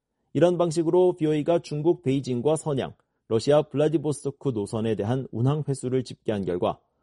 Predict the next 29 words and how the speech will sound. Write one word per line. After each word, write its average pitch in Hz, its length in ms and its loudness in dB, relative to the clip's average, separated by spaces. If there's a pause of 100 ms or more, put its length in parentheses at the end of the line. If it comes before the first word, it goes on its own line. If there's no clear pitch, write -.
(200)
고려항공의 170 680 2
전체 139 440 0
결항률은 107 640 -4
삼십오 143 580 -4
퍼센트로 120 480 -2
집계됐습니다. 85 760 -6 (680)
전 151 180 4
세계 185 220 4
항공업계와 185 840 2
각국 139 360 -6
공항은 135 540 -2
매년 131 420 0
각 - 260 -6
항공사의 151 680 -2
결항률을 131 540 0
집계해 113 440 -4
발표하고 101 420 -2
있습니다. 80 500 -8 (520)
하지만 120 300 0
항공편이 165 640 0
지체되는 139 580 0
경우는 113 400 -2
있어도 92 460 -6 (280)
실제 170 440 2
결항으로 143 500 2
이어지는 123 460 0
경우가 101 500 -4
극히 123 340 -6
드물어 120 380 -4